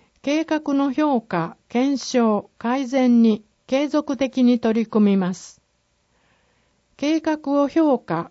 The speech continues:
検証し、改善策を検討する取り組みを継続的に実施していきます。また、評価にあたっては次の指標を設定します。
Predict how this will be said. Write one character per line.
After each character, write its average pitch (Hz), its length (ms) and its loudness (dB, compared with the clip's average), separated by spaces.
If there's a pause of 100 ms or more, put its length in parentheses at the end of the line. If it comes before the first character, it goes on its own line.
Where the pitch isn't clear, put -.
検 294 320 -2
証 254 260 0
し、 - 360 -8 (320)
改 294 260 -4
善 320 260 0
策 226 360 -2
を 185 100 0
検 254 340 -2
討 254 240 0
す 254 120 -4
る 240 140 0
取 226 240 -2
り 226 40 -10
組 220 280 4
み 202 100 2
を 190 240 -6
継 285 240 -2
続 302 280 0
的 277 280 -2
に 254 160 4
実 240 200 -2
施 240 200 -4
し - 100 -16
て 214 220 0
い 196 80 -4
き 196 180 -4
ま 185 160 -4
す。 - 300 -20 (500)
ま 214 180 -2
た、 214 280 -4 (300)
評 320 260 -2
価 233 160 -2
に 190 160 0
あ 180 80 -6
た 214 160 -4
っ 208 100 -8
て 196 220 -4
は 180 360 -6
次 233 300 -4
の 302 120 0
指 269 240 -6
標 269 160 -2
を 233 320 0
設 214 280 -6
定 202 320 -6
し 190 220 -6
ま 185 160 -4
す。 - 260 -16